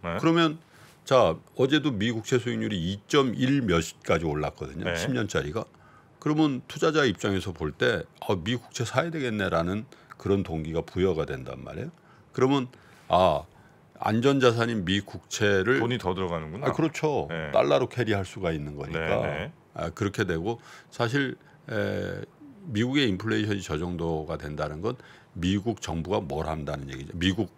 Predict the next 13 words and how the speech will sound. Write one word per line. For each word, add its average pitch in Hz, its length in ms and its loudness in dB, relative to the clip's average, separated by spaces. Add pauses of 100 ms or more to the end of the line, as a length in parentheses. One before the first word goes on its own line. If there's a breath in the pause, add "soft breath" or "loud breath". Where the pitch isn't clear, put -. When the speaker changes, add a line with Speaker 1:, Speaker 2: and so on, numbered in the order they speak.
(120)
Speaker 2:
중앙은행이 87 640 -2
긴축 - 400 -2
정책을 113 400 4
한다는 85 340 -2
얘기잖아요. 71 680 -6 (320 loud breath)
Speaker 1:
음. 87 140 -6
Speaker 2:
긴축 165 340 0
정책을 156 340 4
한다는 143 340 0
건 151 120 -2
뭐예요? 85 260 0
시중의 147 540 0
돈을 135 340 0